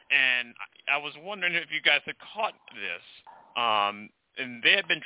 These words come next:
trying to do this for a couple of years, but they're going to implement this in, in the start of next season. And this has led,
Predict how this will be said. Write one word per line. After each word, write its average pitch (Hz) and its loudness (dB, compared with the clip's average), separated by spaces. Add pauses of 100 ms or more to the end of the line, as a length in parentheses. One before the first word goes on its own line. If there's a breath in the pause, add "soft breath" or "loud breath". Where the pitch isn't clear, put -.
trying 196 -6
to 175 -2
do 156 -8
this 156 -6
for 139 -12
a - -14
couple 147 -6
of 127 -6
years, 117 -2
but 117 -10
they're 127 0
going 127 -6
to - -2
implement 139 0
this 113 -2 (580)
in, 160 -2 (360)
in 135 0
the 127 -10 (140)
start 165 2
of 165 -2
next 143 2
season. 127 -6 (420)
And 131 2 (220)
this 160 -12
has 151 -14 (180)
led, 185 -2